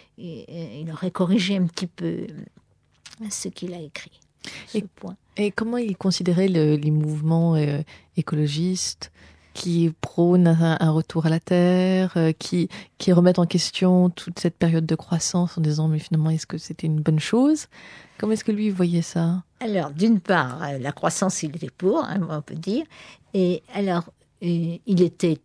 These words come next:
Speaker 1: tout à fait respectueux de la nature. Et donc, sur certains points, il aurait rejoint les écono-,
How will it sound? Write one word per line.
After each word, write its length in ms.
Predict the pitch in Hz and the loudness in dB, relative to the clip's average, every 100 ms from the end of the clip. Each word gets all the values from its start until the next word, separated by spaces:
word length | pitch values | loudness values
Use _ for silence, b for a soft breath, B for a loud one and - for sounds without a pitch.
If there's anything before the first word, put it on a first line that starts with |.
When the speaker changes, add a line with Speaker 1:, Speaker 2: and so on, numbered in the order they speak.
| - | -14
Speaker 1:
tout 120 | 165 - | -16 -16
à 60 | |
fait 200 | - - | -14 -8
respectueux 680 | 170 202 - - 170 - 170 | -8 -8 -10 -6 -6 -6 -8
de 80 | 156 | -4
la 100 | 156 | -4
nature. 600 | 160 170 - 202 160 165 | -2 -4 -2 0 0 0
Et 60 | 175 | -4
donc, 320 | 165 165 - | -2 -2 -4
sur 300 | - 185 - | -12 -8 -8
certains 420 | - 180 - 160 | -6 -8 -2 -2
points, 360 | 156 - 190 160 160 | -2 -2 0 0 -4
il 120 | 160 | -10
aurait 440 | - - - 110 165 | -10 -14 -14 -16 -12
rejoint 320 | 165 160 151 | -12 -8 -8
les 320 | 156 - 160 | -8 -10 -12
écono-, 340 | 170 180 180 | -6 -4 -2